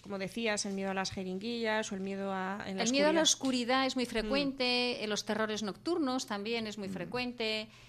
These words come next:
Speaker 2: el, el miedo a que te saquen a la pizarra, eh, o, o a que se te olvide algo cuando te han preguntado,
Speaker 1: El
Speaker 2: eh,
Speaker 1: miedo a hablar,
Speaker 2: hablar en
Speaker 1: el miedo a lo
Speaker 2: público.
Speaker 1: social, ¿no?
Speaker 2: Claro,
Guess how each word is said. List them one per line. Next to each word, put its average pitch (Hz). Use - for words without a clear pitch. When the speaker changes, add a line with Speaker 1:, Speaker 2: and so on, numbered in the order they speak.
Speaker 2:
el, 208
el 208
miedo 226
a 220
que 226
te 220
saquen 214
a 202
la 190
pizarra, 233
eh, 208
o, 202
o 202
a 190
que 202
se 226
te 220
olvide 208
algo 247
cuando 220
te 208
han 190
preguntado, 226
Speaker 1:
El 214
Speaker 2:
eh, 214
Speaker 1:
miedo 220
a 208
hablar, 247
Speaker 2:
hablar 208
en 190
Speaker 1:
el 285
miedo 277
a -
lo 214
Speaker 2:
público. 233
Speaker 1:
social, 226
¿no? 214
Speaker 2:
Claro, 175